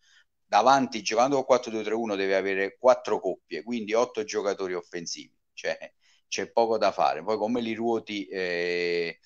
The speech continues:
è compito dell'allenatore, ma se vuoi giocare spesso quattro due tre uno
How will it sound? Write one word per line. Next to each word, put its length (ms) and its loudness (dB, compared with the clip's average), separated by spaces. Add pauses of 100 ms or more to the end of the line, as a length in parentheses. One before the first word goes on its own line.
(120)
è 140 -12
compito 360 -2
dell'allenatore, 840 -4
ma 180 -6
se 140 -8
vuoi 200 -8
giocare 640 2
spesso 460 -10
quattro 320 -4
due 140 -8
tre 120 -6
uno 380 -6